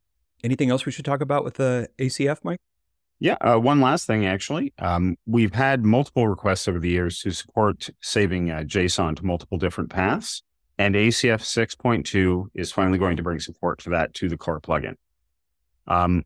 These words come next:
Speaker 2: I don't wanna get into all the technical details, in part because I can't explain them, and in part because it's, again, another thing that's easier to see rather than hear about. Um, but from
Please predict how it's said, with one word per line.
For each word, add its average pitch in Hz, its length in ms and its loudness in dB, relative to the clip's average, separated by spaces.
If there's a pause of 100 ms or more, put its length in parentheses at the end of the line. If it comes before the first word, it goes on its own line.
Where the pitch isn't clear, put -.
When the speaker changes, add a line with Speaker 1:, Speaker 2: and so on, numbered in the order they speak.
Speaker 2:
I 107 120 4
don't 123 120 4
wanna 113 140 4
get 101 120 2
into 98 200 2
all 98 100 2
the 87 80 -2
technical 98 400 -2
details, 78 480 -2
in 85 140 2
part 92 240 -2
because 85 260 -4
I 78 140 -2
can't 85 280 -2
explain 80 360 -6
them, 82 100 -2
and 76 220 -4 (280)
in 90 160 0
part 90 220 0
because 90 160 -2
it's, 76 180 -4
again, 87 300 0
another 87 380 0
thing 92 180 -2
that's 82 160 -2
easier 85 340 0
to 76 300 -4 (240)
see 90 400 0
rather 82 280 -2
than 78 140 -6
hear 82 260 -2
about. 55 380 -6 (640)
Um, 87 320 2
but 95 220 0
from 95 340 2